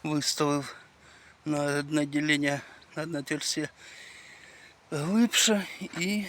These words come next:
вийшло ось отак от. Сантиметрів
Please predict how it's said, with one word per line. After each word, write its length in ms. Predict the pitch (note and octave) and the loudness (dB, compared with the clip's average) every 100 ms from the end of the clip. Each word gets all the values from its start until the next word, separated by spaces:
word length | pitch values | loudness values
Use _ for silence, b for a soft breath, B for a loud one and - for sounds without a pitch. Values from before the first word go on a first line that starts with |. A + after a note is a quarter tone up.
| F#3 | -4
вийшло 640 | F3+ F3 F#3+ - G#3 F#3+ E3 | 0 0 4 2 2 -2 -2
ось 280 | F3+ F3 - | 0 2 0
отак 340 | - D3 D3 - | -2 0 0 0
от. 220 | - - - - B B B B B B B - - - | 0 0 -2 -8 B B B B B B B -20 -20 -8
Сантиметрів 1000 | - D3 C#3+ F#3 F3 F3+ - D#3+ D#3+ - | -4 -2 0 2 4 4 4 4 4 0